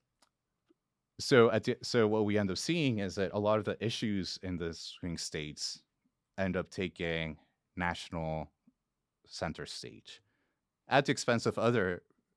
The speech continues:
equally valid issues in other states, but they just don't receive that much attention because they're not, they're not decisive for, for the election. So campaigns tend to focus on, on these states and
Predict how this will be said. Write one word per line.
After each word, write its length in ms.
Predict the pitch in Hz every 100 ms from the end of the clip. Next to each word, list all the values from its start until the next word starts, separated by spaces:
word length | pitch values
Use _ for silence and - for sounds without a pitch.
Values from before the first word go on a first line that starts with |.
| _ _ _ _
equally 320 | 117 117 107
valid 320 | 90 87 90 90
issues 320 | 87 90 -
in 100 | 92
other 200 | 131 87
states, 380 | - 67 71 -
but 200 | 87 80 _
they 100 | 101
just 200 | 87 87
don't 100 | 92
receive 320 | 85 82 95
that 100 | 87
much 220 | 80 82 -
attention 540 | - 82 - 78 78 - - _ _ _ _
because 500 | - 98 104 92 - -
they're 180 | 87 95
not, 340 | 92 92 90 - _
they're 160 | 98 92
not 240 | 87 87 -
decisive 480 | - 92 117 - 69 - _
for, 300 | - 80 73 _
for 180 | 82
the 100 | 78
election. 440 | 76 69 - 76 80 _ - - _ _
So 640 | - - 110 107 98 92 - - -
campaigns 400 | 110 101 113 104
tend 160 | 104 90
to 80 |
focus 360 | 98 127 107 87
on, 200 | 87 82
on 180 | - 87
these 200 | 80 80
states 480 | - 90 78 - -
and 260 | 80 82